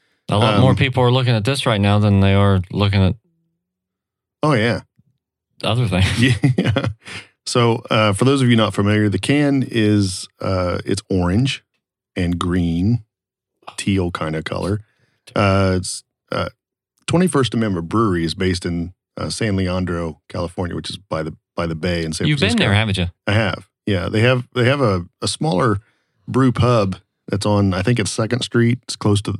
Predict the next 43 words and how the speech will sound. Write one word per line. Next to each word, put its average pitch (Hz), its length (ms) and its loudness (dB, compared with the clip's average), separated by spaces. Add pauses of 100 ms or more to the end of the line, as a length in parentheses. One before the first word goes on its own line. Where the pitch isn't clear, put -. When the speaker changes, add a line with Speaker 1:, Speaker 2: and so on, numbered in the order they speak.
Speaker 2:
A 107 120 0
T 101 160 -2
and 101 100 2
T 101 100 0
Park, 98 440 0 (100)
the 95 60 -4
baseball 95 340 -4
field. 101 300 -4 (720)
Um, 95 480 2 (580)
great, 135 320 0 (120)
great 117 240 2
place, 95 340 0
great 117 260 -2
people. 98 520 0 (220)
Love 104 180 2
'em 95 120 2
all 90 180 0
out 87 180 -6
there. 90 260 -4 (560)
Uh, 92 260 2
but 95 140 -4
this 143 200 0
one 127 200 2
on 139 180 2
the 147 60 0
can, 110 440 2
you 98 120 2
got, 101 180 2 (140)
uh, 98 140 2
Lady 104 260 2
Liberty 98 340 2
sitting 101 380 0
on 92 180 0
the 90 280 0 (200)
Golden 98 340 2
Gate 90 300 -2
Bridge. 90 480 -2 (320)
Speaker 1:
That's 123 240 -2
not, 135 240 -2
Speaker 2:
Um, - 100 -2
Speaker 1:
that's 113 260 0
not 110 180 0
correct. 90 380 0